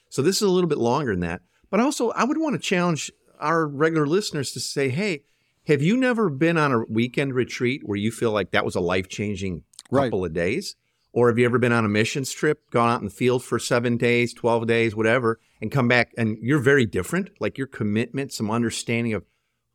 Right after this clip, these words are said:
Speaker 1: who God's made you to be and what your purpose is and, and His grace for you? Of course you can. And I just wanna challenge folks to, to trust this process. Th-, these, these weeks have all been very meticulously thought out,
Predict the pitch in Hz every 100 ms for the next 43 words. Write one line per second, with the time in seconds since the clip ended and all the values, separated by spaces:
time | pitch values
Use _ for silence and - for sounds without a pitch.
0 | _ 127 120 127 120 101 95 135 131 139
1 | 117 135 151 98 110 - - 131 127 151
2 | - 135 147 135 90 85 90 85 107 120
3 | 90 95 92 110 139 - 147 160 160 _
4 | - - - 277 320 - - - 92 76
5 | _ _ _ _ - 120 190 - 226 147
6 | 98 - 160 262 302 - 101 95 - -
7 | 127 120 117 - _ _ _ _ - 143
8 | 127 117 - - 175 277 - - 208 -
9 | - 165 233 - 82 - - 127 120 131
10 | 185 175 - _ - 127 127 180 175 123
11 | 120 135 202 - - 110 135 143 143 117
12 | 95 117 151 170 139 - - - 147 -
13 | 117 - 135 131 147 151 160